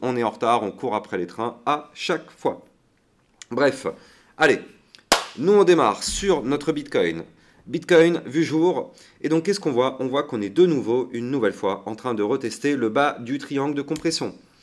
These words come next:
Souvenez-vous, je dézoome un petit peu, vous allez mieux le voir, voilà, ici. Donc là, on a notre triangle rectangle, ici vous le voyez en orange, et on est venu chercher ici le bas du triangle de compression, tout simplement. Donc là, pour l'instant, ça tient, et tant mieux, hein.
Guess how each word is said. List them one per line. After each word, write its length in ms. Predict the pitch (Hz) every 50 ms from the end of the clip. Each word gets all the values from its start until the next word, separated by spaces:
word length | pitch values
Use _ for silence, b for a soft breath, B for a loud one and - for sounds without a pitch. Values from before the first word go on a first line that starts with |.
| B B B B B B
Souvenez-vous, 640 | - - 95 87 85 101 110 113 143 160 160 151 - -
je 140 | 90 95 87
dézoome 460 | 82 107 117 110 98 92 87 85 80 -
un 100 | 127 131
petit 180 | 131 131 117 95
peu, 120 | - 117
vous 240 | 104 87 85 80 78
allez 180 | 69 73 76
mieux 340 | 80 90 110 127 131 - - -
le 100 | 85 87
voir, 380 | 87 92 120 135 139 139 - 101
voilà, 280 | 101 95 85 76 - -
ici. 400 | 120 117 - - 135 147 147 B B B B B B B B B
Donc 160 | - 131 131 165
là, 240 | 175 160 147 - -
on 140 | 110 110 107
a 80 | 101
notre 260 | 98 92 90 - -
triangle 460 | 87 - - 107 95 92 90 92 85 85
rectangle, 500 | 87 98 113 110 - 160 151 151 131 107
ici 220 | 95 - - 127
vous 140 | 113 95 87
le 40 | 85
voyez 240 | 87 82 87 90
en 160 | 85 82 87 87
orange, 520 | - 110 107 120 135 160 175 170 139 104 - B B B B B B -
et 140 | 156 175 - -
on 140 | 127 123 123
est 80 | 120
venu 260 | 113 117 123 120 117 110
chercher 440 | - - 95 - - 117 95 - -
ici 360 | 135 - - - 165 170 170
le 120 | 139 120
bas 180 | 113 113 143 143
du 120 | 143 147
triangle 340 | 147 - 165 143 143 147 147
de 60 | 143
compression, 500 | 139 - 156 139 - 160 151 - 113 95
tout 140 | - - 139
simplement. 520 | - 165 160 160 156 131 110 87 80 - B B B B B B B B B B -
Donc 220 | 131 143 - 180
là, 120 | 180 165
pour 220 | - - - 123 120
l'instant, 480 | 123 127 131 - - 147 139 127 110
ça 220 | - - - 92 -
tient, 260 | - 143 151 170 - -
et 60 | 165
tant 120 | - 92 104
mieux, 180 | 156 214 196
hein. 120 | 175 170